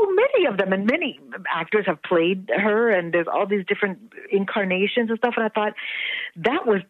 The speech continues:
totally an invention by Bruce and Paul, and what a fantastic character. And, you know, you, you walk around on Halloween, and there's tons of people dressed as Harley. They just love that character, and how cool that,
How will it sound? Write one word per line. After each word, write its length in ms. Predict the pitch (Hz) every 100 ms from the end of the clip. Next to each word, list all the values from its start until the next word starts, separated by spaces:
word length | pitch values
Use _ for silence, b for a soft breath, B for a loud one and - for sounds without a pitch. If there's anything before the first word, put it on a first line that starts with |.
| -
totally 380 | 247 370 277 185
an 200 | 170 180
invention 500 | 180 165 160 175 165
by 160 | 156
Bruce 340 | 151 160 151 143 -
and 280 | 165 143 127 - 143
Paul, 360 | - 143 120 113 B B B -
and 400 | 180 180 175 -
what 180 | 202 202
a 40 | 196
fantastic 640 | 233 226 - 320 311 254
character. 240 | 311 311 240
And, 180 | 247
you 60 | 311
know, 180 | 277 240 B B -
you, 320 | 247 254 262
you 280 | 233 247 240
walk 440 | 214 220 247 254
around 200 | 247 240
on 100 | 233
Halloween, 640 | 220 226 220 247 294 233 233
and 280 | - 214 208
there's 260 | 202 214 208 - _ _ _ _
tons 440 | - 392 440 415 254
of 120 | 240
people 300 | - 185 151
dressed 320 | 131 147 120 135
as 80 | 135
Harley. 440 | 139 110 78 - B B B
They 100 | 220
just 200 | 214 233 220
love 460 | 214 214 370 349
that 200 | 196 120
character, 500 | - 127 98 - 98 - B B
and 240 | - 190 190
how 200 | 190 214
cool 320 | - 302 269
that, 200 | 175 170